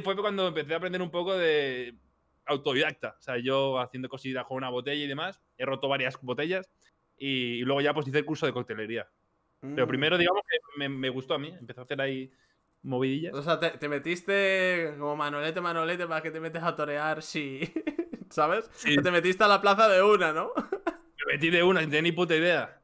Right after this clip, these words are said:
Speaker 1: Igual que en el restaurante, cuando trabajé en la hostelería, en el restaurante, lo ulti-, mi último trabajo,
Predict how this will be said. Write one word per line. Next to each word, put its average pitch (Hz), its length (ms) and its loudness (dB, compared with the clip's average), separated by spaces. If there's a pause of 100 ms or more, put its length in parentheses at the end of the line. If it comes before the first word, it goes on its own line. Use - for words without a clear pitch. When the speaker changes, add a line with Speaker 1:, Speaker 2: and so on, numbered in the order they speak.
Speaker 1:
Igual 156 360 2
que 180 60 2
en 196 60 2
el 185 140 4
restaurante, 175 540 2
cuando 151 160 -2
trabajé 143 300 -2
en 165 60 -2
la 180 60 4
hostelería, 175 600 -2
en 135 640 -6
el 131 120 -8
restaurante, 131 560 -8
lo 127 200 -4
ulti-, 151 160 -12
mi 135 140 -4
último 156 240 0
trabajo, 151 460 0